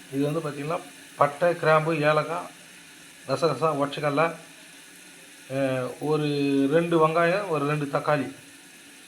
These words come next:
இது எல்லாம் இதாக கூட சேர்த்து நம்ம அம்மியில் வந்து அரைச்சின்னு வந்துட்டோம். அம்மியில் அரைச்சாலே ஒரு ஸ்பெஷலாக டேஸ்ட்டாக இருக்கும். அதில் இது பீஃப் குழம்புக்குன்னு ஒரு ஸ்பெஷல் மசாலா.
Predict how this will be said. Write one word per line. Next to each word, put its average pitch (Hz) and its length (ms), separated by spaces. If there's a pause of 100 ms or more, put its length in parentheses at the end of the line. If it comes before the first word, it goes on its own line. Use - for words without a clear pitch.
(240)
இது 127 180
எல்லாம் 147 360
இதாக 165 180
கூட 156 140
சேர்த்து 147 340
நம்ம 139 380
அம்மியில் 160 360
வந்து 131 560 (680)
அரைச்சின்னு 143 320
வந்துட்டோம். 131 280 (960)
அம்மியில் 156 260
அரைச்சாலே 151 360
ஒரு 143 200 (580)
ஸ்பெஷலாக 147 460
டேஸ்ட்டாக 143 220
இருக்கும். 143 300 (480)
அதில் 156 320
இது 147 40
பீஃப் 180 340
குழம்புக்குன்னு 143 440
ஒரு 139 180
ஸ்பெஷல் 143 260
மசாலா. 127 340